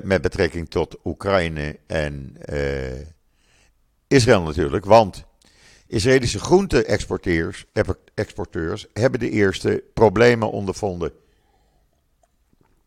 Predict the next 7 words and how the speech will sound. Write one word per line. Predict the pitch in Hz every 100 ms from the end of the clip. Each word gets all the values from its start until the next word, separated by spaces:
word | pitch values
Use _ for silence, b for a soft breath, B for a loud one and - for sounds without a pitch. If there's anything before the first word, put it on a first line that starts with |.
| _ -
Voor | - 117
tientallen | - 147 143 120 117
miljoenen, | 107 113 110 98 - - -
eh, | 101 95 87 92
shekels | - 131 110 92 - - _ _ _ B B B B B B
aan, | - 104 90 87 85
eh, | 87 87